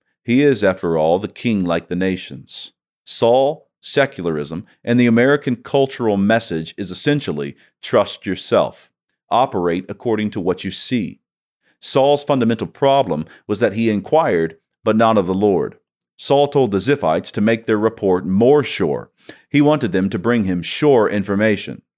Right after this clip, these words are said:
Such inquiries are not wrong. Getting good data is a wise move. But that kind of inquiry is not enough. Saul stopped short. All of his earthly inquiries were wicked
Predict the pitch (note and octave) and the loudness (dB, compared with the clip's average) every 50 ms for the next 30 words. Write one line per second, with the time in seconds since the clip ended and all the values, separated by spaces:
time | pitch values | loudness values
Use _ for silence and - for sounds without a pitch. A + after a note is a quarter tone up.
0 | _ _ _ _ - - - C3+ B2+ A#2+ - - - C#3+ E3+ F3+ F3+ - G2 E2+ | _ _ _ _ -6 0 2 2 2 2 -2 -6 -2 0 0 0 0 -2 -2 -2
1 | D#2+ D#2+ E2+ G2+ A2 A#2 A2 A2+ A#2 A2 F2+ G#2 A#2+ B2+ B2 F2+ C#2+ C2 - - | -2 -2 -2 -2 -2 0 0 2 2 2 2 2 4 4 4 2 0 -4 -8 -14
2 | _ - _ _ - A2+ B2 B2+ B2 A2+ A#2 B2+ B2+ A2 F#2+ A#2 A#2+ C3+ A#2+ G2 | _ -20 _ _ -2 -2 0 2 2 4 4 4 2 2 2 2 2 4 4 2
3 | G2 G2+ - G#2 F#2+ G2+ F#2+ F#2 F#2+ F#2+ F#2+ G2 G2 G2 A2 A#2 B2 A#2 G2+ D#2 | 2 0 0 -2 -2 0 0 2 2 2 2 0 0 0 0 0 0 0 0 -2
4 | C2 - _ _ _ _ _ _ _ - G2+ E2 B2 C3 D#3 D#3+ - - C#3+ C#3+ | -4 -8 _ _ _ _ _ _ _ -8 -4 0 0 0 0 0 -2 -4 -2 -2
5 | C3+ B2+ A2+ - - - C#3+ E3 F3 - - - E2+ D#2 D2 D2+ D#2+ F2 C#2 F#2 | 0 0 -2 -4 -4 -2 -2 0 0 -2 -2 -4 -4 -4 -4 -4 -6 -6 -6 -6
6 | G2+ G2 A2+ A2+ A2+ G2+ F#2+ F#2+ G#2+ B2+ C3+ G#2 D#2 - - - - - _ _ | -6 -4 -2 0 0 0 0 2 2 2 2 0 -2 -4 -10 -20 -20 -20 _ _
7 | _ _ _ _ - - - B2+ A2+ G#2 G2+ - - G#2 F#2 E2+ E2+ - - - | _ _ _ _ -10 -2 0 2 4 4 2 0 0 0 0 0 0 -2 -8 -8
8 | - C#3 C3+ A#2 F2+ D2 - _ _ _ - - _ _ - A#2+ C3+ D#3+ F#3 G3 | -4 -2 0 0 0 -2 -6 _ _ _ -20 -20 _ _ 2 4 4 4 4 2
9 | F3 D3+ C3+ - C#3+ D3+ D3+ D3 - C3 C3+ - - D3+ D#3+ D#3+ D#3+ - F#2 E2+ | 0 0 -2 0 0 0 0 0 -4 -6 -6 -4 -4 -2 -2 -2 -2 -4 -4 -4
10 | D#2+ C#2 B1 A#1+ C#2+ F#2 - - F#2+ G2+ G2 F#2+ F#2+ A#2 D#3+ D#3 - - D2+ B1 | -4 -4 -6 -10 -10 -10 -6 -4 -2 -2 0 0 0 0 0 0 -2 -6 -10 -10
11 | - | -10